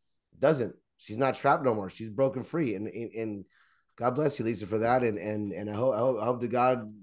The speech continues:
that he blesses you even more with, with, with an avalanche of blessings and, and your strength. And, and, and that's the inspiration to me.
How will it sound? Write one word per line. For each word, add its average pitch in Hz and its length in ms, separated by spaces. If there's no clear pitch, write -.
that 113 220
he 104 260
blesses 120 400
you 127 80
even 123 180
more 120 220
with, 120 200
with, 113 380
with 117 260
an 92 80
avalanche 151 480
of 123 120
blessings 117 480
and, 117 180
and 117 280
your 110 120
strength. 160 500
And, 123 140
and, 117 300
and 110 120
that's 127 160
the 139 140
inspiration 127 560
to 110 60
me. 143 340